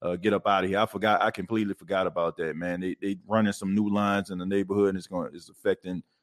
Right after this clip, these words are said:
uh, the internet. Uh, Dennis Allen legit gives off, uh,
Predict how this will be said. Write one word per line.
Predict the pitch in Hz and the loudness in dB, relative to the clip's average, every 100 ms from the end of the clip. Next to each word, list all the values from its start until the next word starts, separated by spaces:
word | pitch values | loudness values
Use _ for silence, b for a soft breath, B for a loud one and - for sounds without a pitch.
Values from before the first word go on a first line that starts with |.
| _ - | _ -2
uh, | 87 87 | 0 0
the | 85 | 0
internet. | 95 92 90 82 - _ _ _ _ _ _ _ | 0 2 2 0 -4 _ _ _ _ _ _ _
Uh, | 107 110 107 101 - - 110 | 4 6 6 4 -2 -16 6
Dennis | 131 165 151 | 10 12 12
Allen | 147 151 143 127 | 12 12 12 8
legit | 120 95 135 143 - | 6 8 8 8 6
gives | 131 135 110 | 8 8 10
off, | 123 123 120 - | 10 10 8 6
uh, | 107 104 98 | 6 6 4